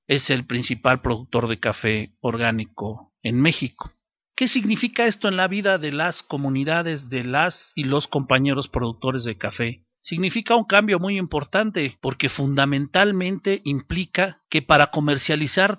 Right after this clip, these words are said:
tienen que organizarse. Productores individuales no pueden comercializar café orgánico. ¿Por qué? Porque para poder comercializar café orgánico se necesita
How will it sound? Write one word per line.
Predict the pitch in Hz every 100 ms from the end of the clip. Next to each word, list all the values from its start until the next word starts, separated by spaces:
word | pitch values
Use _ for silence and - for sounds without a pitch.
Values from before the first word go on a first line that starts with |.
| _
tienen | - 180 185 180
que | 147
organizarse. | 131 123 117 107 - 110 98 - - _ -
Productores | 151 156 147 - 180 185 175
individuales | 151 135 139 151 160 165 180 165
no | 185 180
pueden | 165 196 196 196
comercializar | 151 135 117 127 120 - 135 131 -
café | - 117 -
orgánico. | 117 107 107 104 95 - - _
¿Por | - 175 175
qué? | 247 226 - _ _
Porque | 170 160 160
para | 131 156 147 135 _
poder | 156 160 208 220
comercializar | 214 190 156 156 143 - 180
café | - 156 165
orgánico | 151 147 147 147 165 165 -
se | - 139
necesita | 131 123 135 - 151 160 147